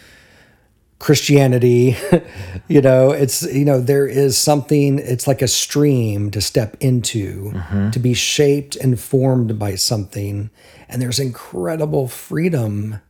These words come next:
Speaker 1: in that kind of submission that I'm choosing to submit to.
Speaker 2: Mm-hmm.
Speaker 1: And then I can be shaped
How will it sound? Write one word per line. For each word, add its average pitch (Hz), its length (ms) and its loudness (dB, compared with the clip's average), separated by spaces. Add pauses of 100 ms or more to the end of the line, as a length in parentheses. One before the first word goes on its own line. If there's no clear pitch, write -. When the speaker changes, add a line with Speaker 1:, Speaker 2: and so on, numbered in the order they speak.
(680)
Speaker 1:
in 151 180 0
that 139 320 -2 (160)
kind 143 160 0
of 127 100 0
submission 135 1160 0 (840)
that 147 120 2
I'm 143 240 4
choosing 120 840 0
to - 160 -2
submit 113 540 -2
to. 87 520 -6
Speaker 2:
Mm-hmm. 120 520 -2 (320)
Speaker 1:
And 131 200 2
then 147 100 4
I 151 100 2
can 143 180 0
be 135 140 0
shaped 151 560 -2